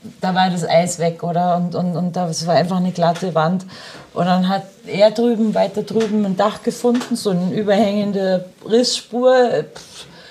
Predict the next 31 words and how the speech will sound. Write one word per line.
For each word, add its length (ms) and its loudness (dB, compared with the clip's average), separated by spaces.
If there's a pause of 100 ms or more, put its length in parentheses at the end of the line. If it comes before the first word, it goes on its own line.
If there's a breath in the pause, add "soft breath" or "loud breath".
(140 loud breath)
fünf 320 -2
Meter, 400 4
zehn 240 4
Meter 320 4
überhängend, 640 4
also 240 2
in 200 2
einer 160 4
hohen 320 6
Wand, 260 4
ganz 260 2
weit 220 0
oben 320 0
schon, 300 0 (400 loud breath)
wo 80 -2
du 160 -2
normalerweise 680 2
nie 240 6
durchgehen 500 4
würdest, 360 -4
weil 140 4
das 120 -2
viel 160 -6
zu 140 -8
schwierig 380 2
ist 140 -4
und 120 -4
viel 100 -4
zu 140 -10
lang 220 -2
dauert. 420 4